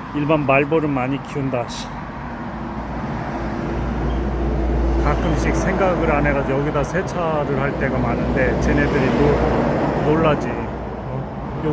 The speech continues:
위에다가 내가 물 뿌리거든. 어, 쟤네들이 인내심으로 참더라고. 전멸될 거를 아는 거지.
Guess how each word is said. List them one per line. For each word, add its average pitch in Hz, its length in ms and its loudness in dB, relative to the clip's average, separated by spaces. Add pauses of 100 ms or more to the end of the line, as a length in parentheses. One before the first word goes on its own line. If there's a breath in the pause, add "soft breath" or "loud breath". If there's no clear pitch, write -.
위에다가 170 300 2
내가 151 180 2
물 156 140 -2
뿌리거든. 147 640 0
어, - 1080 -8
쟤네들이 139 560 0
인내심으로 135 600 0
참더라고. 131 540 -4 (1800)
전멸될 143 680 0
거를 127 220 -2
아는 131 340 0
거지. 110 240 -6